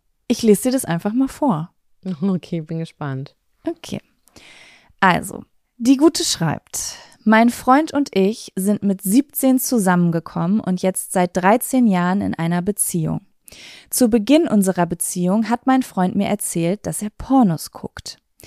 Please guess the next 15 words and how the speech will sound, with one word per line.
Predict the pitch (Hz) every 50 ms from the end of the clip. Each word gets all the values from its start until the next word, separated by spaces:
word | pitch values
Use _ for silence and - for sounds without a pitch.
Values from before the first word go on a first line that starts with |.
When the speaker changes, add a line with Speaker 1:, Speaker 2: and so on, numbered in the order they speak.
| - - - - - _
Speaker 1:
Ich | - 285 294 - -
war | 277 262
damals | 214 208 196 190 196 190 190 190 - -
komplett | - - 175 170 - - 208 220 233 226 -
naiv | 233 226 226 - - 185 185 196 - -
und | - 180 180
hatte | 175 - -
starke | 170 - - - - 185 190 220 - - 226 -
Ängst-, | 185 185 190 196 - - - _
Ängste | - 190 202 220 - - - 269 240
und | - 185 180
Komplexe | - - 175 175 - - 196 202 - - - 233 208 175
wegen | 175 170 175 180
meiner | 170 165 165 185 208 196
Brüste, | 175 165 170 175 160 - - - - - - -